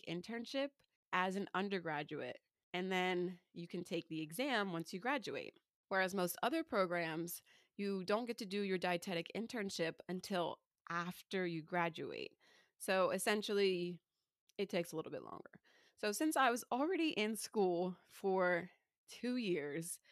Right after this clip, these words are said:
I needed the fastest, best way to get there. <laughs> So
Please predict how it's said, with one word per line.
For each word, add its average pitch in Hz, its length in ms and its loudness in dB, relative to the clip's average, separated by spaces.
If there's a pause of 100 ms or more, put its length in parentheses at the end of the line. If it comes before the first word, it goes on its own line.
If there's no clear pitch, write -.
(340)
I 233 140 6
needed 277 280 2
the 220 80 4
fastest, 214 840 2
best 175 460 0
way 165 520 0
to 175 120 -2
get 165 240 0
there. 190 400 -8
<laughs> 269 520 4 (580)
So 208 340 4